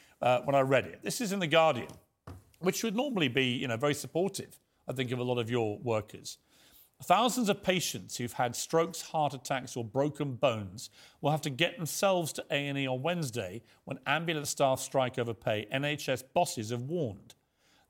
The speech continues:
The disruption is expected to last up to three days. Hospital bosses have told The Guardian they fear Wednesday's strike by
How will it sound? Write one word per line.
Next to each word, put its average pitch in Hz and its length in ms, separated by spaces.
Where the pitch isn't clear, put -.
The 165 140
disruption 175 500
is 156 60
expected 147 240
to 151 40
last 147 260
up - 100
to - 80
three 139 260
days. 131 540
Hospital 220 380
bosses 175 360
have 156 100
told 185 200
The 175 60
Guardian 151 220
they 143 100
fear 170 220
Wednesday's 208 460
strike 151 260
by 139 100